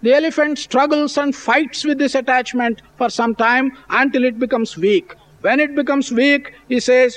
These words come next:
"Oh God, you are the only one who can now save me.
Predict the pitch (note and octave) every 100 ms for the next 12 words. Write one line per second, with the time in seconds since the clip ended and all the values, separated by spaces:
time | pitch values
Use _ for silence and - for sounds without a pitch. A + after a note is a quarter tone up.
0 | - G#3+ A#3+ A3+ A3+ A3+ F#3 D#3+ - _
1 | - G#3 A3+ A3 G#3+ A3+ C4+ C4 B3 A#3+
2 | A#3 A3 - - B3 A3 G#3+ G3 G#3+ A3+
3 | - A3+ G3+ F3 D#3